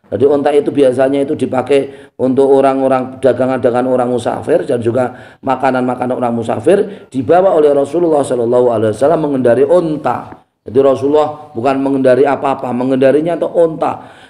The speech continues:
Ghairal lati yarkabuha. Ghairal lati yarkabuha, onta yang selain onta yang ia biasanya ia, biasanya ia apa itu, biasanya ia, ia tunggangi. Jadi ontanya Rasulullah itu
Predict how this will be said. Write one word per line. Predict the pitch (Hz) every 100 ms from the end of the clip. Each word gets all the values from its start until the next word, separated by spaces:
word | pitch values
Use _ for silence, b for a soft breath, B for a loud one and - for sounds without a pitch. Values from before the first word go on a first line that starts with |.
| B
Ghairal | 117 139 196 220 220 214
lati | 202 185 180 208 233 226
yarkabuha. | 185 175 160 180 180 180 165 143 117 101 90 - - _ _ _ _
Ghairal | 110 127 208 202 190 165
lati | 143 131 202
yarkabuha, | 208 190 180 160 151 120 117 147
onta | 156 190 202
yang | 202 170 - B B
selain | - 160 175 185 208 196
onta | 175 151 190
yang | 196 156 147
ia | 156 165 165 - - -
biasanya | 143 151 165 170 175
ia, | 175 170 170 - - -
biasanya | 131 147 151 156 170 170
ia | 165 156 151
apa | 151 151
itu, | 151 143
biasanya | 139 131 147 160 165
ia, | 156 156 156 B B B
ia | 139 160 160 156 151 151 - -
tunggangi. | 175 165 180 180 160 107 - - -
Jadi | 107 143 180 180 - -
ontanya | 147 160 170 175 180
Rasulullah | 175 185 190
itu | 208